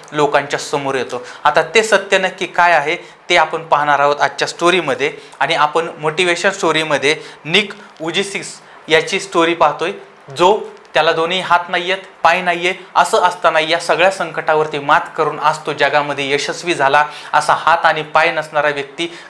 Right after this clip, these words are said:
कसा यशस्वी झाला, ते आपण motivation स्टोरीवरती पाहणार आहोत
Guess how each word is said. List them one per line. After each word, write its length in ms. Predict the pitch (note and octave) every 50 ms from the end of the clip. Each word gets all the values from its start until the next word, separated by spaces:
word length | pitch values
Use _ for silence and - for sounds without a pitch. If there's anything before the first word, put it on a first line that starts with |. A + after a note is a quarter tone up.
| -
कसा 220 | - F#3+ - - G#3+
यशस्वी 460 | F#3 F3 E3+ - E3+ - - - D3
झाला, 260 | C3 C#3 C3+ C#3+ D3
ते 640 | C#3+ - - - - - - F#3 F3+ F#3 F#3+ F#3 - -
आपण 240 | D3+ D3+ - D#3+ D#3
motivation 520 | D3+ D3 D3+ D3+ E3 D3+ D3 C#3+ - D#3
स्टोरीवरती 540 | D3+ - D#3 D3 C#3+ C#3+ C#3+ D3 D3 D3 D3
पाहणार 340 | - D3 C#3+ C#3+ D3+ D3+ D3
आहोत 180 | C#3+ D3 -